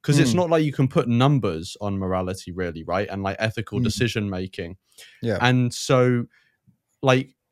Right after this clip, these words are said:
Speaker 1: humans, no matter how smart they think they are, what we really need to do is just establish, like, rules, basically. Like, don't, I'm tr-, I'm trying to think of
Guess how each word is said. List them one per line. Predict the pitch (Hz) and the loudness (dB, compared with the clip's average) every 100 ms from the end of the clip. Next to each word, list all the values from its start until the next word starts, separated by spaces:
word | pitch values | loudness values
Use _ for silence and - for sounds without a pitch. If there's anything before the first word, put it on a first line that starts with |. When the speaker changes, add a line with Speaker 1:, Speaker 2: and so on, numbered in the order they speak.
| _ _ | _ _
Speaker 1:
humans, | - - 175 180 160 135 123 - | -16 -4 0 2 4 2 0 -2
no | 143 135 | 0 4
matter | 135 | 4
how | 131 156 | 4 2
smart | 147 156 143 | 2 0 0
they | 123 117 | 0 -2
think | - 127 113 | -2 -4 -2
they | 113 117 | 0 4
are, | 113 95 92 - _ _ _ _ _ _ _ _ _ | 4 2 -2 -8 _ _ _ _ _ _ _ _ _
what | 185 151 156 | 0 4 4
we | 151 | 4
really | 156 180 170 | 4 4 4
need | 156 143 | 2 0
to | 131 | 0
do | 147 | 2
is | 113 - | 2 0
just | 123 - | -4 -4
establish, | 113 - 120 120 117 107 - - _ _ _ _ _ | -6 0 0 2 0 -2 -2 -12 _ _ _ _ _
like, | 104 104 - - | -2 -2 -4 -10
rules, | 104 123 117 101 95 | 0 2 2 -2 -6
basically. | - 92 92 - - 95 92 98 | -4 -4 -4 -12 -12 -12 -12 -10
Like, | 107 104 104 - - _ _ _ _ _ _ | 0 2 2 -2 -16 _ _ _ _ _ _
don't, | 135 123 127 _ | 4 4 2 _
I'm | 107 101 | -2 -2
tr-, | - - | -6 -8
I'm | 98 | -8
trying | 92 98 | -4 -4
to | 92 | -4
think | 92 95 95 | -6 -6 -4
of | 92 80 - | -6 -6 -14